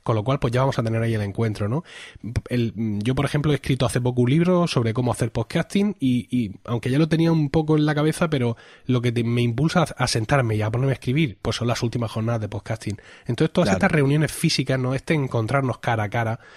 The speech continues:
Speaker 1: el ponernos, ponerle cara y cuerpos a las voces, la verdad es que <laughs> creo, yo creo que es muy interesante desde el punto de vista del podcasting, o sea que sí,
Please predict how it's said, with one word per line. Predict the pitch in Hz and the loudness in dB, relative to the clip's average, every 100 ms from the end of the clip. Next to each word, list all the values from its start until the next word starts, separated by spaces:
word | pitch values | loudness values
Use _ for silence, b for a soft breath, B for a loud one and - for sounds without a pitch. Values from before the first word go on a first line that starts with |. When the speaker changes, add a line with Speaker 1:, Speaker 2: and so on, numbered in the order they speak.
| B | B
Speaker 1:
el | - 98 82 | -12 -8 -10
ponernos, | - 104 110 127 120 117 107 | -6 -2 0 -2 -2 -2 -4
ponerle | 110 123 143 120 113 110 104 _ | -4 -2 0 0 0 -2 -6 _
cara | 131 123 110 | -2 -2 -2
y | |
cuerpos | 104 127 - 113 | 0 -2 0 -2
a | 110 | -2
las | 104 | -2
voces, | 123 - 143 - B B B | -4 -2 -6 -6 B B B
la | 113 | -4
verdad | 110 123 | -2 -2
es | |
que | - 143 | 0 0
<laughs> | 120 - | 0 -2
creo, | - 127 | -2 0
yo | 135 110 | 0 0
creo | 120 135 | 0 0
que | 139 | 0
es | |
muy | 104 127 | 0 0
interesante | 117 101 - 117 107 | 0 -4 -6 -4 -4
desde | 101 98 | -4 -4
el | |
punto | 110 104 | -4 -4
de | 104 | -4
vista | - | -4
del | 104 | -6
podcasting, | 95 - 131 135 | -6 -6 -4 -2
o | 104 | -4
sea | - 104 | -4 -6
que | 95 | -2
sí, | - 113 | 0 -2